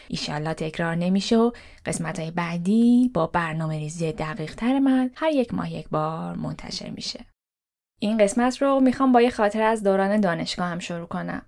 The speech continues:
هشت سال پیش من دورهٔ کارشناسی ارشد بودم و از همون موقع هم پیگیر حقوق زنان. دست گریخته هم مطالعاتی می‌کردم. ترم اول با استادی کلاس داشتیم که نگاه ضد زنی داشت، البته متاسفانه، و حرفای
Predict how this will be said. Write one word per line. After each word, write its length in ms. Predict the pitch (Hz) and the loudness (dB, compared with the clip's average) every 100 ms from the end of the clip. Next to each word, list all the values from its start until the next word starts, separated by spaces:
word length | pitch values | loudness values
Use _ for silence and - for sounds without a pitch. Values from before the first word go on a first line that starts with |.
| - | -4
هشت 240 | 277 294 | -2 0
سال 220 | - 277 | 0 -2
پیش 380 | 269 285 285 - | -2 -2 -2 0
من 200 | 247 254 | 2 4
دورهٔ 260 | 233 220 233 | 6 6 4
کارشناسی 680 | 233 202 208 196 196 220 220 | 2 0 0 -2 -2 0 0
ارشد 480 | 185 180 - 220 | 0 -4 -4 -4
بودم 380 | 233 233 233 226 | 2 2 4 4
و 220 | 233 226 - | 2 2 0
از 160 | 185 | -4
همون 260 | 196 202 208 | -2 0 2
موقع 280 | 196 175 185 | 2 2 -2
هم 440 | 190 196 190 190 | -2 -2 -2 -2
پیگیر 440 | 196 170 165 175 180 | -2 -4 -4 -4 -2
حقوق 360 | 170 156 170 | -2 -4 -4
زنان. 480 | 160 147 147 - - _ - | -4 -4 -4 -8 -12 _ -8
دست 300 | 170 - 175 | -6 -2 2
گریخته 380 | 180 180 - | 2 0 0
هم 220 | 233 247 233 | 4 4 4
مطالعاتی 640 | 214 208 196 185 190 151 | 2 2 2 2 0 -6
می‌کردم. 640 | 139 160 123 123 104 - - - | -8 -8 -8 -8 -10 -12 -14 -6
ترم 220 | 175 170 | -4 -2
اول 500 | 175 175 196 202 196 | 0 2 4 4 4
با 220 | 185 110 | 6 4
استادی 360 | 190 - 208 208 | 4 2 2 4
کلاس 340 | 208 185 196 | 2 2 2
داشتیم 440 | 202 196 196 196 214 | 0 0 -2 -2 0
که 140 | 240 | 2
نگاه 560 | 240 262 254 269 277 285 | 4 4 4 2 2 2
ضد 320 | 220 202 180 | 2 2 -2
زنی 340 | 180 208 226 | 0 2 2
داشت، 520 | 226 226 220 220 - 226 - - | 2 0 -2 -4 -10 -14 -12 -8
البته 400 | 156 156 156 170 | -6 -6 -8 -8
متاسفانه، 1160 | 160 - 147 147 - 160 160 156 160 180 190 202 _ | -10 -8 -10 -8 -10 -12 -12 -12 -8 -6 -6 -10 _
و 80 | 262 | 0
حرفای 360 | 269 262 - | 2 2 2